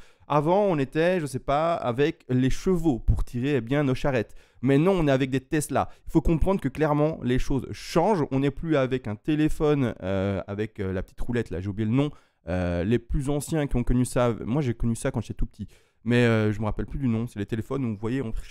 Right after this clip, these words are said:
bref, vous avez compris. Maintenant on est avec des smartphones qui se plient, d'accord ? Donc, euh, on est vraiment au-dessus, on est passé une... une étape, et enfin on va avoir plus de force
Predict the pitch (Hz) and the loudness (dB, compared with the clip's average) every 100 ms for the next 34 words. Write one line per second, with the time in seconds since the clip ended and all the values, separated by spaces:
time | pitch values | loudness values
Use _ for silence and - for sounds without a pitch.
0 | - _ _ - - - _ 110 156 - | -14 _ _ -20 -20 -20 _ 4 4 2
1 | - - 95 139 127 107 131 180 - - | -6 -4 2 2 2 2 4 2 -4 -2
2 | 120 147 190 151 139 120 120 - - - | 4 6 6 6 4 2 -2 0 0 2
3 | 175 185 165 - - 156 107 101 104 139 | 2 2 0 -4 -2 -2 -2 -2 0 4
4 | 160 156 135 139 127 123 120 135 160 208 | 4 4 2 4 4 4 4 4 4 2
5 | 147 131 135 190 202 - 175 160 - 160 | 2 2 2 0 -2 -2 -4 -4 -6 -6
6 | 180 196 139 123 - 165 - 143 123 - | -2 0 2 0 0 -2 0 -2 -2 -4
7 | - _ _ _ _ - 151 127 175 214 | -16 _ _ _ _ 2 4 4 2 2
8 | - - _ 175 202 143 - 147 175 - | -2 -10 _ 2 4 4 0 -6 -8 -10
9 | 113 113 107 123 117 123 127 - 160 156 | -4 -2 2 2 2 2 2 0 -4 -4
10 | 107 104 127 - 98 - - | -4 -2 -2 0 0 0 -8